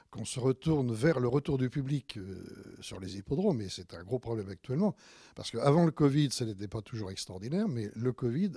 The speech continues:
a aussi cassé un peu les habitudes. Donc ça revient. Mais on a absolument besoin justement d'événements pour faire revenir le public. Et l'Ange Loire Challenge, le France Cyr Ange Loire Challenge, le Paléo de la communauté de communes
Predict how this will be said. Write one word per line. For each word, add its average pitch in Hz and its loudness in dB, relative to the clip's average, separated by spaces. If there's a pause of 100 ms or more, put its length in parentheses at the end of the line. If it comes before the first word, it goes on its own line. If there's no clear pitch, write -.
a 120 -6 (140)
aussi 160 -2 (100)
cassé 190 0
un 123 -2
peu 151 -2
les 117 -2
habitudes. 123 -4 (500)
Donc 127 -2
ça - 2
revient. 131 4 (420)
Mais 131 4
on 123 4
a 120 6
absolument 143 4
besoin 135 4 (380)
justement 123 2
d'événements 139 6
pour - -4
faire 113 0
revenir 120 2
le 101 -4
public. 113 -4 (320)
Et 101 -8
l'Ange 147 4
Loire 135 2
Challenge, 101 -4
le 107 -8
France - 2
Cyr 139 -2
Ange 98 -6
Loire 101 -6
Challenge, 98 -8 (300)
le 107 -4
Paléo 196 8
de 147 4
la 135 6
communauté 123 2
de 107 -12
communes 113 -2